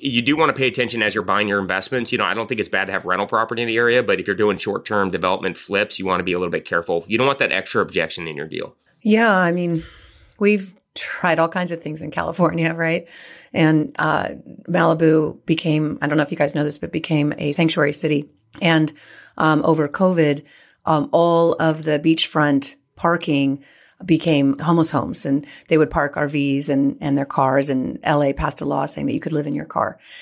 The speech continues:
Speaker 2: And, you know, of course, the, the people of Malibu actually wanted that. They, they want to find a solution for the homeless. What we discovered is that crime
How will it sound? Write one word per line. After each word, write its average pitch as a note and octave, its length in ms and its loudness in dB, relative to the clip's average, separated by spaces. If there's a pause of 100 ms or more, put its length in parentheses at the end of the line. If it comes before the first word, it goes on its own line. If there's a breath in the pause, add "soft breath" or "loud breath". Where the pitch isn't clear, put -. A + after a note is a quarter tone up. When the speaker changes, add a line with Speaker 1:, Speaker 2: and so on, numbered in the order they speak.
(260 loud breath)
Speaker 2:
And, D#3 440 4
you F#3 80 0
know, D3+ 120 4
of C#3+ 100 -2
course, D#3+ 240 2
the, C#3+ 180 0
the E3 140 -6
people D#3+ 240 -4
of D#3 60 -4
Malibu D3 460 -2 (100)
actually D#3+ 280 0
wanted F#3 320 2
that. - 220 -6
They, C#3+ 220 0
they C#3+ 200 -4
want C#3 300 -6
to - 80 -16
find C#3 200 -2
a - 40 -4
solution D3+ 480 -4
for C#3 260 -4 (420 loud breath)
the D#3+ 100 0
homeless. D3+ 520 2 (300 loud breath)
What F3 220 2
we E3+ 100 2
discovered D3+ 760 0
is D3+ 220 -4
that - 220 -2
crime C#3+ 580 0